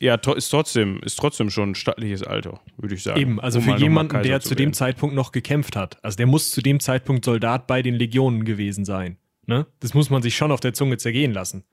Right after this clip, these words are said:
Speaker 1: Ja.
Speaker 2: Mit ein paar fünfzig. Also mein, klar, die, die Legionsdienstzeit liegt bei zwanzig, fünfundzwanzig Jahren und du kannst dich halt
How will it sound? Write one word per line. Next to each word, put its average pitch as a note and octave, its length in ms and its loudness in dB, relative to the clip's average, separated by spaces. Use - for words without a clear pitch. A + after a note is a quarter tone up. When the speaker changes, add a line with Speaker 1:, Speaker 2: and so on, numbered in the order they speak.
Speaker 1:
Ja. C3+ 200 2
Speaker 2:
Mit B2 140 -2
ein A2 40 -10
paar B2 200 0
fünfzig. - 560 -4
Also A2+ 160 -4
mein, C#3 160 2
klar, E3 280 0
die, C3+ 220 -6
die B2+ 240 -4
Legionsdienstzeit C#3+ 1500 -2
liegt C3+ 260 -6
bei B2+ 220 2
zwanzig, C3 380 -4
fünfundzwanzig A#2+ 480 -2
Jahren D3 280 0
und C#3+ 140 -4
du - 20 -10
kannst C3+ 300 -4
dich B2+ 120 -6
halt A#2+ 280 -4